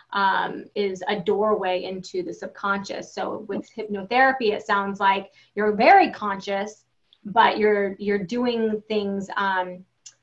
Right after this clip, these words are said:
what's the word? Uh, consciously, so that you can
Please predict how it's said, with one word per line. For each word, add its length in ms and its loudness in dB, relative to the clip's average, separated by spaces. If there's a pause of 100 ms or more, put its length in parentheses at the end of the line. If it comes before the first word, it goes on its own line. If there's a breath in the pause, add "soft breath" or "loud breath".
(400)
what's 220 -8
the 120 -2
word? 500 -2
Uh, 500 0 (1600)
consciously, 720 0
so 160 -4
that 160 -2
you 100 0
can 480 -6